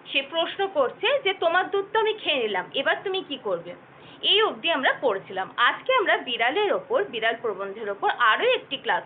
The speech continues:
করব। তো চলো আজকের ক্লাসটি শুরু করা যাক। তাহলে দেখো, আহ, কমলাকান্তের দুধ খাওয়ার পর বিড়াল যে বলল যে, "তোমার দুধ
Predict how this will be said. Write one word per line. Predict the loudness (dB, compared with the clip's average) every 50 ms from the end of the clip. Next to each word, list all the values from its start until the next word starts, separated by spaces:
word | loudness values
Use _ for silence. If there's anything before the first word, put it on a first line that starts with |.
| -6 -6
করব। | -6 -6 -2 0 2 2 2 2 0 -6 -16 -20 -20 -20 -6 -2
তো | -2 -2
চলো | 0 2 2 2 4 4 4 2 2 0 -4 -2 0
আজকের | 0 0 0 -2 -4 -4 -4 -2
ক্লাসটি | -2 -4 -4 -2 -2 -2 -2 -2
শুরু | -6 -8 -8
করা | -6 -2 -2 -2 -2
যাক। | -2 -4 -8 -10 -14 -16 -18 -18 -18 -20 -20 -20 -20 -20 -20 -20 -20 -20 -20 -20 -20 -20 -20 -20 -20 -20 -20 -14 -14 -12 -12 -12 -16 -18 -20 -20 -20 -18 -16 -16 -16 -16 -16 -18 -18 -20 -4 0
তাহলে | 2 4 4 4 4 4 4 4
দেখো, | 4 2 2 2 0 0 2 2 2 0 -2 -8 -12 -12 -16 -20 -18 -8 -2
আহ, | 0 2 4 6 6 6 4 4
কমলাকান্তের | 4 4 4 4 4 4 2 4 4 2 0 2 0 0 -2 -2 -2
দুধ | -4 -4 -4 -4 -6 -4
খাওয়ার | 0 2 4 4 4 4
পর | 2 2 4 4 6 6 6 4 2 -2 -8 -14 -20 -20 -20 -18 -10 -8
বিড়াল | -8 -6 -4 -2 2 4 4 4 4 4
যে | 4 2
বলল | 2 4 2 2 2 2 2 4 4 4 2
যে, | 2 -2 -4
"তোমার | -2 -2 0 2 2 0 0
দুধ | -2 -4 -6